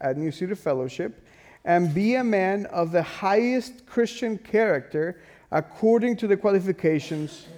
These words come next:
of Scripture. So this is what our church has as its standard. A man with the highest Christian character according to the qualifications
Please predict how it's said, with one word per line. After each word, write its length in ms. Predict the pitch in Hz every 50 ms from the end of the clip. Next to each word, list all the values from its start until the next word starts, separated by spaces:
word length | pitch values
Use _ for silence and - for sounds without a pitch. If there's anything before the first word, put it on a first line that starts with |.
| - -
of 380 | 139 143 139 139 135 - - - _ _ _ _ _ _ _
Scripture. 680 | - - - - - 175 156 - - - - - 135 - _ _ _ _ _ _ _
So 160 | - - - 160
this 180 | 170 196 -
is 100 | 233 220
what 200 | 214 220 202 185
our 160 | 185 190 190
church 600 | 190 190 - - 185 180 180 185 180 - - - _ _ _ _ _ _
has 560 | - - 180 165 160 160 160 156 - - - - _
as 300 | - 147 147 147 143 -
its 240 | - 147 147 143 -
standard. 580 | - - 170 160 151 139 131 120 107 - 135 - _ _ _ _ _ _ _ - -
A 60 | 151
man 580 | 147 151 160 175 185 202 220 233 240 240 233 202
with 220 | 175 170 160 -
the 100 | - 170
highest 800 | 160 - - 185 185 190 208 220 226 226 220 214 - - - - _ _ _ _ _ _ _ _ _ _
Christian 480 | _ - 220 202 196 - - - 220 208
character 520 | - - 185 165 156 139 - - 147 151 -
according 460 | - 139 - - - 170 170 180 180
to 100 | - 190
the 80 | 165 165
qualifications 840 | 165 165 160 160 170 165 156 156 143 147 143 - 156 151 147 147